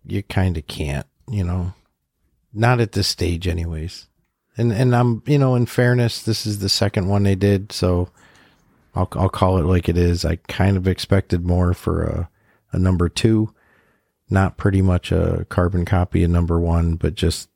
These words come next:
you know, some of the, the gripes are, I don't know, whatever. I'm just, maybe I'm being an asshole about it, but I don't think it's definitely, um, a, a twenty-five. So twenty on gameplay. Aesthetics, this is where I'm a little weird.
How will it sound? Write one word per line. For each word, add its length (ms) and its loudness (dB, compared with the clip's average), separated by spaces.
you 100 0
know, 220 2
some 280 0
of 120 2
the, 400 2
the 100 0
gripes 720 0
are, 260 0
I 60 2
don't 160 2
know, 180 -6
whatever. 480 0
I'm 160 0
just, 160 -6
maybe 260 2
I'm 160 2
being 240 2
an 120 2
asshole 380 2
about 280 2
it, 160 -4
but 160 -2
I 100 2
don't 240 2
think 220 0
it's 220 -2
definitely, 600 0
um, 280 -2
a, 240 -6
a 60 -4
twenty-five. 800 -2
So 420 0
twenty 320 2
on 120 2
gameplay. 600 0
Aesthetics, 540 0
this 180 0
is 140 2
where 140 2
I'm 80 4
a 80 2
little 160 2
weird. 320 0